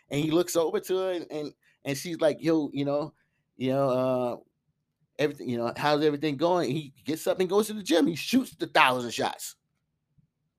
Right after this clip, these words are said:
You know what I mean? Yeah, he,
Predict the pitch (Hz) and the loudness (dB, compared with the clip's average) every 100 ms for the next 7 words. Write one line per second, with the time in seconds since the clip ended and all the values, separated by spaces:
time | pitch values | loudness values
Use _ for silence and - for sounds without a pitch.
0 | _ _ _ _ _ _ _ _ _ - | _ _ _ _ _ _ _ _ _ -4
1 | 147 151 160 175 302 320 _ _ _ _ | 0 2 2 2 0 -4 _ _ _ _
2 | - 143 76 - - - | -14 -10 -8 -4 -4 -6